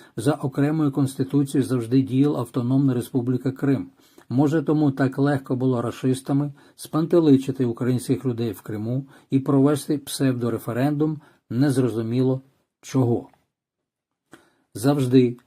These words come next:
за окремим спецзаконом діяли міста Київ та Севастополь. Це різні міста за значенням,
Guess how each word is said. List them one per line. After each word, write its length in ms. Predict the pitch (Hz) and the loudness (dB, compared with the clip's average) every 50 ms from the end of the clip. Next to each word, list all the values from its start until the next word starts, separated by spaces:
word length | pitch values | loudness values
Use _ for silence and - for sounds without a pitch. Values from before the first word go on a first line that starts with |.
| _ - | _ -8
за 200 | 117 101 127 123 | -4 -2 0 0
окремим 580 | 123 120 123 - 147 156 156 156 151 135 135 135 | 0 0 0 0 -2 0 0 0 0 -2 -2 -6
спецзаконом 960 | - - - - 147 151 135 110 120 135 135 - 135 123 120 127 131 135 131 - _ _ | -10 -12 -6 -4 -2 -2 -2 0 -2 -2 -2 0 -4 -2 0 0 0 -2 -2 -6 _ _
діяли 420 | 110 107 123 139 151 156 156 151 | -6 0 0 2 2 2 2 4
міста 440 | 139 135 135 131 - - 127 127 131 | 4 2 2 0 -2 -4 -4 -4 -4
Київ 320 | 131 - 127 131 139 135 135 | -4 -2 0 2 2 2 0
та 100 | - 135 | -6 -6
Севастополь. 680 | - 147 135 139 135 135 - 131 117 110 - 110 107 117 - _ _ _ _ _ _ _ _ _ _ | -2 0 0 0 -2 -4 -6 -6 -6 -6 -8 -12 -14 -14 -16 _ _ _ _ _ _ _ _ _ _
Це 200 | - - 131 123 | -4 -2 0 4
різні 340 | 127 139 147 139 131 151 143 | 4 4 4 4 2 0 2
міста 340 | 147 135 135 - 147 139 | 0 0 -2 -2 -2 0
за 120 | 131 135 135 | 0 0 0
значенням, 500 | 131 151 160 160 143 135 - 110 90 | 0 0 -2 -2 -4 -6 -8 -12 -14